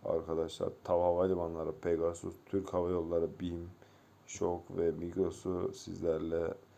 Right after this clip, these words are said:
takip ettiğimiz destek trend seviyelerini paylaştık.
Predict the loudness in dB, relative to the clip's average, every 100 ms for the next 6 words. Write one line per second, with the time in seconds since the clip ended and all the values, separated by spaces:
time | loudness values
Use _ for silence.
0 | -20 -20 -20 -20 -20 -20 -20 -20 2 4
1 | 4 4 -2 -2 -2 -4 -4 -2 -4 -4
2 | -6 -4 -4 -4 0 2 2 2 0 0
3 | -4 -2 -2 -2 -6 -8